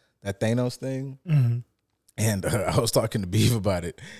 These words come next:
Speaker 1: and I was talking to Beav and Ray about it, and I was like, "Nah, yeah, like, Thanos is, like, really dark as fuck." Like, the one we got still did dark shit, but it's almost <laughs> like he has a purpose for what he's doing.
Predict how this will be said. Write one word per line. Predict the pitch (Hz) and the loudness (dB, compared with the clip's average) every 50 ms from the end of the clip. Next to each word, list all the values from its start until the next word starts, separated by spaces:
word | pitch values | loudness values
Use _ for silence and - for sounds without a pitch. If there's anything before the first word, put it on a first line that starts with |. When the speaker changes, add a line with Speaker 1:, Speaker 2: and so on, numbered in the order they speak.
| - - _ _ _ - | -20 -20 _ _ _ -8
Speaker 1:
and | 104 104 98 95 - - | -4 -2 -2 -2 0 0
I | 143 156 | 0 0
was | 143 - | 2 0
talking | 139 117 117 117 113 | 0 0 -2 -2 -2
to | |
Beav | 123 120 107 104 | -2 -2 0 0
and | 110 110 101 | 0 0 0
Ray | 92 85 87 | 0 -2 -4
about | 87 85 85 87 | -6 -6 -8 -6
it, | - | -6
and | - 107 | -2 -2
I | 113 113 | 0 0
was | 104 | 0
like, | 98 98 | -2 -2
"Nah, | 110 123 123 113 | -2 -2 -2 -2
yeah, | 101 95 95 | -2 -2 -4
like, | 90 90 90 90 - _ | -4 -6 -8 -10 -10 _
Thanos | - 110 127 131 113 - - | -6 -4 -2 -2 -2 -4 -6
is, | 85 - | -8 -8
like, | 92 87 82 | -10 -12 -12
really | - 90 101 101 95 87 | -10 -8 -6 -6 -6 -6
dark | 82 92 90 90 - - | -6 -6 -6 -6 -6 -8
as | - | -10
fuck." | - - 90 82 76 | -8 -8 -8 -8 -6
Like, | 92 90 - | -6 -4 -2
the | - 107 | -2 0
one | 95 113 135 127 110 | 2 4 4 4 4
we | 104 117 110 | 4 2 2
got | 98 107 98 92 90 - - - - - - - - | 4 4 4 4 2 -2 -6 -12 -20 -20 -20 -20 -12
still | - - - 147 147 143 | -8 -2 2 4 4 6
did | 123 123 117 104 | 6 4 2 4
dark | 98 104 110 107 - | 2 2 2 2 2
shit, | - - 120 120 117 - 101 | 2 4 4 4 2 2 -2
but | 95 101 107 | -2 0 2
it's | 107 101 - | 2 4 4
almost | 120 113 113 110 113 - - | 4 4 6 6 6 6 6
<laughs> | |
like | - 104 107 101 | 6 4 4 4
he | - 123 113 | 2 2 4
has | 110 117 107 90 90 | 4 4 4 2 0
a | 87 | -4
purpose | - - - 113 107 - 110 104 - - | -2 2 2 4 4 4 4 2 4 4
for | 113 110 | 4 4
what | 101 107 107 104 | 4 6 4 4
he's | 104 101 95 | 2 2 2
doing. | 110 110 110 107 107 107 107 | 4 4 6 6 4 4 2